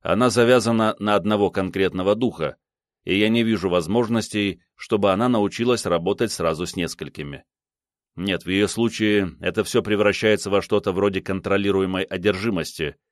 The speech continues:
когда она позволяет духу захватить себя, но при этом контроль остаётся у девушки. Всё это, конечно, повышает её боевые возможности,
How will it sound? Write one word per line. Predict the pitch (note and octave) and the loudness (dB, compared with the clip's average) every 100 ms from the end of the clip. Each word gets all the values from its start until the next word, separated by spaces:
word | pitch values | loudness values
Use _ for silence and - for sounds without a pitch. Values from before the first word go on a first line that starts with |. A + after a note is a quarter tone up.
| _ _ _ | _ _ _
когда | F2 F2 F#2+ | -4 0 0
она | F#2+ A2 | 2 0
позволяет | G#2+ F#2 F#2 F#2+ F#2+ F2 D#2 | -2 -4 -2 0 2 0 -2
духу | G#2+ G#2+ | -4 -2
захватить | F2 F2 E2 D#2 A2 A2+ | -4 -4 -4 -4 -4 -4
себя, | A#2+ G#2+ G#2 G2 _ _ _ _ | -2 2 2 0 _ _ _ _
но | - - | -6 -2
при | B2+ C#3 | 4 4
этом | C#3 C3 | 4 0
контроль | B2 F#2+ F2 A#2+ B2+ | 2 0 2 2 2
остаётся | A2+ D#2+ D#2 E2+ - | 0 -2 -2 -2 -2
у | F#2+ | -4
девушки. | F2+ E2 C#2+ - C#2 B1+ _ _ _ _ _ _ _ _ _ _ | -2 -2 -4 -12 -14 -14 _ _ _ _ _ _ _ _ _ _
Всё | - F#2 | -2 0
это, | G#2 G#2+ | 2 2
конечно, | G#2+ G#2+ G#2 G#2 | 2 2 0 -2
повышает | E2+ G2 G#2 - G#2 F#2+ F#2 | -2 0 0 4 4 4 0
её | F#2 F2 | -2 0
боевые | F2 F2 E2+ F2 | 0 0 0 0
возможности, | F#2 E2+ G2+ D#2 D2+ - D2+ C2+ | 0 0 -2 -2 -6 -10 -10 -10